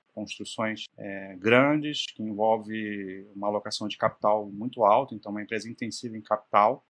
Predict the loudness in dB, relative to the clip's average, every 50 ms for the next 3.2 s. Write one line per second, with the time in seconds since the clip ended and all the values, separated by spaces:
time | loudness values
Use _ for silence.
0 | _ -12 -8 -4 -4 -4 -2 -2 -2 -2 -2 -2 -4 -8 -8 -8 -6 -4 -2 -2
1 | -2 -2 -4 -4 -6 -8 -12 -16 -18 -18 -14 -14 -10 -8 -8 -4 0 0 0 2
2 | 0 -4 -8 _ -4 -2 -2 0 -2 -2 -4 -4 -2 2 4 4 4 4 4 2
3 | 0 -2 -6